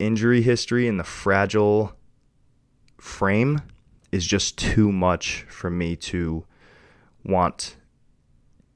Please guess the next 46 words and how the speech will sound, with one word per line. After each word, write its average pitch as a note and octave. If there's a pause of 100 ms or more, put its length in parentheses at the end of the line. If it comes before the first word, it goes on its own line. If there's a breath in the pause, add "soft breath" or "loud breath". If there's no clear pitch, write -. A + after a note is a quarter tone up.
(100)
to -
pay E2+ (220)
for -
Austin -
Eckler. D2+
Sixteen -
and E2+
a E2+
half F2
points F2+
per F2+
game. E2+ (340 loud breath)
When G2
he's -
healthy, G#2+ (260)
he's E2
a D#2
beast. F#2+
He's F2+
an E2+
R D#2+
B E2
one, F2+
but D#2 (560 loud breath)
I F#2
just F#2
can't G#2 (100)
pay F#2
that F2
A F2+
D E2
P -
with E2
the -
injury D2+
history, D#2+
man. D#2 (180)
And F#2+
then F#2+
Justin F#2+
Jackson F2+
flashed F2+
a -
little D#2+
bit, D#2+
but D#2